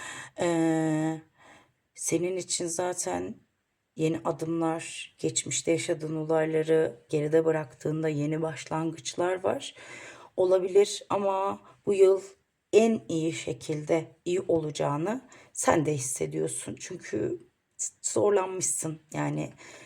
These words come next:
keşke zorlanmasaydık ama iki bin yirmi beş yılı bayağı bunaltmış seni sevgili Boğa burcum. Evet, nasip-, nasiplerin, kısmetlerin var ama hep birileri üstüne konmaya çalışıyor. Kondurma, iki bin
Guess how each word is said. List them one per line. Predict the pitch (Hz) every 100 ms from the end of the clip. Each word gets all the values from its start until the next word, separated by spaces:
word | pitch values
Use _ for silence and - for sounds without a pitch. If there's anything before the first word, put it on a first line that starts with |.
| - - - - - -
keşke | 196 - 175 180 -
zorlanmasaydık | - 180 170 180 170 170 - - - 196
ama | 170
iki | - - -
bin | 185
yirmi | 180 170 170 170
beş | 170 - -
yılı | 170 175
bayağı | 160 160 156 165
bunaltmış | 151 151 151 - -
seni | - - 160 175 208 -
sevgili | - - 156 143 160 170 175 - -
Boğa | 160 160 156
burcum. | 156 156 160 135 - - - - - - -
Evet, | 180 - -
nasip-, | 180 - - - - 185
nasiplerin, | 190 - - 175 170
kısmetlerin | - - - - 180 185
var | 185
ama | 165 175
hep | 220 - 170
birileri | 147 147 151 185 190 - -
üstüne | 127 - - 165
konmaya | - 156 156 156
çalışıyor. | - - - - - - - - - -
Kondurma, | - 185 151 151 160
iki | - 202
bin | 180